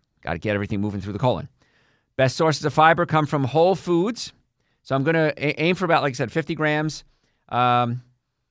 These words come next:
of fiber per one thousand calories consumed. So if you can do fifty grams a day, that's great. If you keep your ca-, calories around there, that's great too. If you're doing a two thousand a day,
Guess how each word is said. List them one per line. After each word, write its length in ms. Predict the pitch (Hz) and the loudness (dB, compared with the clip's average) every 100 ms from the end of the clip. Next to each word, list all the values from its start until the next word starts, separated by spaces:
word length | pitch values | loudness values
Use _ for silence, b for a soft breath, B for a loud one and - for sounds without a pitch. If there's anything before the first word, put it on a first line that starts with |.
| _ | _
of 120 | 123 | -4
fiber 400 | - 156 156 156 | 4 4 6 2
per 200 | 143 151 | 0 -2
one 200 | 131 151 | 0 0
thousand 320 | 147 143 131 123 | 2 2 2 0
calories 400 | 135 127 117 - | 4 4 2 -2
consumed. 560 | 110 - 101 - - - _ _ _ _ | -4 -4 -4 -6 -16 -20 _ _ _ _
So 100 | - | -2
if 40 | |
you 80 | 151 | 2
can 60 | 254 | 2
do 80 | 196 | 4
fifty 200 | 208 165 | 4 4
grams 240 | 156 131 | 2 2
a 40 | 107 | 2
day, 220 | 170 139 | 4 4
that's 160 | 113 | 2
great. 240 | - 175 98 | 0 -2 -2
If 80 | 87 | -6
you 20 | |
keep 160 | 143 | -12
your 80 | 101 | -12
ca-, 220 | 127 - | -14 -10
calories 360 | - 151 143 110 | 0 4 4 4
around 240 | 117 107 | 4 4
there, 120 | 104 104 | 4 2
that's 160 | 98 | 2
great 240 | - 90 - | 0 -2 2
too. 160 | 156 | 0
If 100 | 110 | 0
you're 60 | 120 | -2
doing 200 | 117 107 | -2 -4
a 40 | |
two 200 | - 233 | -2 0
thousand 440 | 233 175 135 127 120 | 6 6 6 4 2
a 40 | |
day, 360 | 113 113 107 | 4 6 4